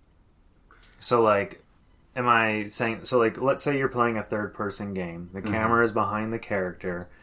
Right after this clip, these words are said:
Speaker 1: and you're seeing everything in kind of like a tri-, like a triangular perspective around the character, right?
Speaker 2: Mm, yes.
Speaker 1: Everything to the sides of the character that is off screen and behind you is not being,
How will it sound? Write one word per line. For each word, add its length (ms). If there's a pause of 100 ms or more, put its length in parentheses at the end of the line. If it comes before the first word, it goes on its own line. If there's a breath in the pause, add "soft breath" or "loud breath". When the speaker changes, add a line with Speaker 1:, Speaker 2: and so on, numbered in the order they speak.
(260 soft breath)
Speaker 1:
and 140
you're 140
seeing 580 (320 soft breath)
everything 920
in 120
kind 240
of 100
like 200
a 40
tri-, 380
like 220
a 400 (140)
triangular 720
perspective 840
around 340
the 80
character, 480
right? 340
Speaker 2:
Mm, 240
yes. 340 (280)
Speaker 1:
Everything 560
to 120
the 100
sides 480
of 100
the 80
character 340
that 140
is 160
off 340
screen 460
and 100
behind 480
you 280
is 100
not 240
being, 440